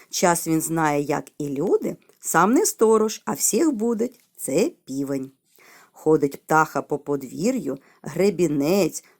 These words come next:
порідка, пір'я, а як сяде у гніздечко, нам знесе вона яєчко. То хто це така? Це, звісно, курочка.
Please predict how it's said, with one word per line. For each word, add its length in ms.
порідка, 760
пір'я, 680
а 120
як 220
сяде 380
у 60
гніздечко, 760
нам 280
знесе 460
вона 320
яєчко. 960
То 120
хто 260
це 160
така? 400
Це, 500
звісно, 680
курочка. 960